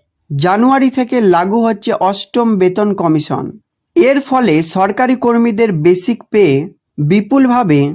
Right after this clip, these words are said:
রিভাইজড হবে, ভাতাও বাড়বে। আপাতত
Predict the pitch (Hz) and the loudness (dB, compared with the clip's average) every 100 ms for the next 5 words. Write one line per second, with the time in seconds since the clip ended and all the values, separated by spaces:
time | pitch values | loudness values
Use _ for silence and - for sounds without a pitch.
0 | - _ - 151 180 208 247 220 175 165 | -10 _ -4 0 2 2 2 2 0 -2
1 | - - _ _ 147 131 127 - _ _ | -12 -20 _ _ -4 -2 -2 -6 _ _
2 | - 143 147 185 269 262 175 151 131 131 | -6 -4 -4 -2 0 0 0 0 0 -2
3 | 131 _ _ _ - 175 170 247 277 | -4 _ _ _ -6 -4 -2 -2 0